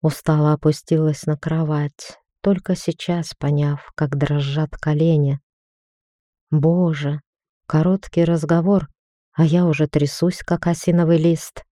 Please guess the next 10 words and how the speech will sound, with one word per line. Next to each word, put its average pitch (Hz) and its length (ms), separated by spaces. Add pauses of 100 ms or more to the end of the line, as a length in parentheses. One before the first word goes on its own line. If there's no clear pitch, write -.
(960)
Но 202 140
вылазка 196 540
прошла 180 500
не 180 160
зря. 151 380 (920)
Теперь 170 300
я 175 180
знала, 151 560
чтобы 147 360
выбраться, 147 680